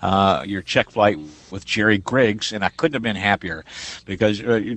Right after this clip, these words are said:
two reasons. One, I knew that Jerry would work the hell out of me, and that, uh, I, and I'd get a good break from him, and I'd learn some things in the process.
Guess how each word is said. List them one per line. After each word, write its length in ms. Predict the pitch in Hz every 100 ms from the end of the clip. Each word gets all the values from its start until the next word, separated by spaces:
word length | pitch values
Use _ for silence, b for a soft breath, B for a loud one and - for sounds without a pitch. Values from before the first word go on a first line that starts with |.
| -
two 200 | 165 143
reasons. 500 | 120 104 92 87 -
One, 280 | 120 135 127
I 100 | 110
knew 320 | 117 120 110
that 160 | 98 98
Jerry 340 | - 123 127
would 200 | 104 95
work 260 | 98 135 -
the 140 | 87
hell 360 | - 135 143 90
out 200 | 85 80
of 140 | 80
me, 180 | 82 95 _ _ B B B B B B B
and 480 | 107 110 107 107 107
that, 320 | 110 107 -
uh, 280 | 107 107 107
I, 100 | 107 110 110
and 100 | 110
I'd 180 | 107 110
get 140 | 123
a 40 | 113
good 280 | 95 135 104
break 260 | 123 123
from 240 | - 113 113
him, 120 | 113
and 100 | 113
I'd 120 | 107 107
learn 260 | 120 127
some 180 | 110 101
things 320 | 87 101 101
in 80 | 92
the 80 | 87
process. 640 | - 117 117 98 82 -